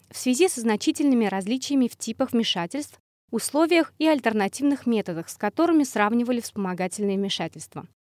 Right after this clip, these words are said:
Кроме того, авторы обнаружили доказательства умеренного качества, свидетельствующие о том, что поддержка может быть более эффективной, если ее предлагает обученный персонал в качестве стандарта.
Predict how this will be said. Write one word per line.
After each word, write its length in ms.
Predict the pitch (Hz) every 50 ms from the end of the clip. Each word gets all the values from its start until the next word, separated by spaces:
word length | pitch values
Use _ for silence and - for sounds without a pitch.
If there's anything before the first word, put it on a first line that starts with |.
| _ _ -
Кроме 300 | - 311 339 370 370 339
того, 440 | - 269 233 196 196 220 269 311 _ _ _ _ _ _ - -
авторы 360 | 311 370 - - 311 285 262
обнаружили 680 | - 233 214 214 226 214 233 277 311 302 320 294 269
доказательства 800 | 214 190 220 - 226 220 226 294 320 - 285 254 - - 214 -
умеренного 540 | - 226 254 294 320 311 294 247 214 202 190
качества, 580 | - - 185 175 - - - - - 302 320 320 _ _ _ _ -
свидетельствующие 1040 | - - 220 220 185 262 294 - 349 320 - - 311 320 320 294 - - 285 262
о 140 | - - 208
том, 260 | - - 240 294 330
что 220 | 320 - - 247 -
поддержка 520 | 254 226 220 247 330 359 - - - 226
может 320 | 208 220 262 285 262 226 214
быть 240 | 214 233 - -
более 400 | 247 214 202 233 262 247 214 196 - -
эффективной, 640 | 175 - 226 - - - - 370 359 339 233 190 196 _ _ _ _ _ _ -
если 340 | 233 240 320 381 - - 294
ее 300 | 262 240 233 220 247 302
предлагает 560 | 262 277 247 220 220 214 208 214 240 294 - -
обученный 560 | - 220 190 180 233 262 - - 285 277 254
персонал 600 | - - 208 - - 220 190 190 190 208 262 302
в 80 | - -
качестве 480 | - 214 214 220 - 262 - - 240 233
стандарта. 640 | - - 226 226 214 190 180 160 147 - - -